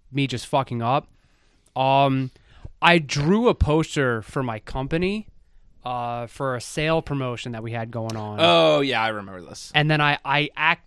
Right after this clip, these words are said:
Speaker 1: I, instead of putting my name, I actually put my Twitter handle there.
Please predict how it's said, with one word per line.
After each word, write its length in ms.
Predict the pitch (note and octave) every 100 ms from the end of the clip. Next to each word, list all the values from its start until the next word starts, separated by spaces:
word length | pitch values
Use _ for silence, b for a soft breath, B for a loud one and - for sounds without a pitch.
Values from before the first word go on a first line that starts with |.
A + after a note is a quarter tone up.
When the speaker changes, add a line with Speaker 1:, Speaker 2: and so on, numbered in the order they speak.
| _
Speaker 1:
I, 240 | C#3+ C#3+ C3+ _ _ _ _ -
instead 240 | D#3+ A3
of 60 | B3
putting 180 | A3+ G3
my 100 | D3
name, 320 | C#3+ D3+ C3+
I 100 | A#2+
actually 360 | C3 C#3 - D3
put 140 | -
my 120 | - G#2+
Twitter 380 | - E3 D3
handle 340 | A#2 A2+ G#2 G2
there. 320 | G2 F#2 F2+